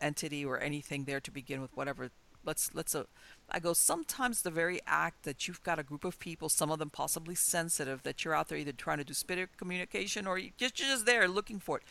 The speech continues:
you are going to bring in other entities which are not bound, but which are desperate to make communication somehow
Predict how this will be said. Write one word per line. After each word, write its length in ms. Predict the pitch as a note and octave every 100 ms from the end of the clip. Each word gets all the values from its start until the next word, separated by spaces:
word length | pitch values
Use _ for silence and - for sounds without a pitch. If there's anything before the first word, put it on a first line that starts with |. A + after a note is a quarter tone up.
| - - -
you 320 | F3 G3 G3+ -
are 260 | F3 F#3
going 340 | F3+ E3+ F3 F3+
to 100 | E3+
bring 400 | D3 D#3 E3 D#3
in 340 | E3 E3 D3+ -
other 240 | D3+ D#3 -
entities 480 | D3+ D3 D#3 D#3 D3+
which 160 | D3+
are 80 | D#3
not 240 | D3 D3 C3+
bound, 340 | D#3 C#3 C#3+
but 160 | D#3+ -
which 180 | A#3+ -
are 80 | A3+
desperate 500 | A#3+ C4 - A3 F#3+
to 80 |
make 160 | F3+ F3+
communication 720 | G3 F#3 E3+ F3 F#3+ - D3+
somehow 640 | D3 A3+ G#3+ E3 D3 D3